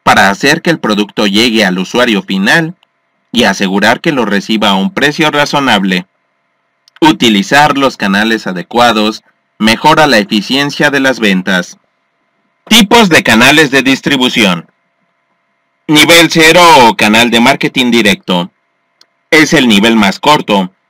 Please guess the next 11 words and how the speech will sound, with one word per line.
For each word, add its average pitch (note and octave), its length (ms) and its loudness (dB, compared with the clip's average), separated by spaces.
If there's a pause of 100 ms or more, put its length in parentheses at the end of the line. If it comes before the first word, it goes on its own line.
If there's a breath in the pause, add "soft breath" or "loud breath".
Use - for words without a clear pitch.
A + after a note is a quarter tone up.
(240)
El C#3+ 180 0
productor C3+ 540 2
o F3 60 2
fabricante A#2 720 -2
vende A#2+ 300 0
directamente G#2 800 0
los - 200 -2
productos F3 680 -2 (320 soft breath)
a D3+ 160 4
los D3 200 0
consumidores. G2+ 920 -2